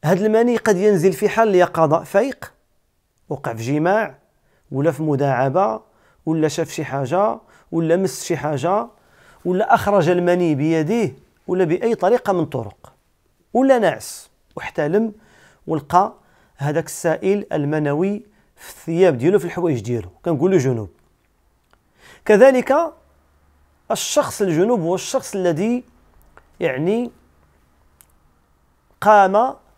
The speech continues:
بإيلاج فرجه ولو لم ينزل، سواء أولجه في قبول أو في دبر أو في بهيمة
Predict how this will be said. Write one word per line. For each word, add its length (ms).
بإيلاج 1000
فرجه 720
ولو 640
لم 200
ينزل، 400
سواء 480
أولجه 520
في 200
قبول 600
أو 140
في 220
دبر 460
أو 140
في 240
بهيمة 680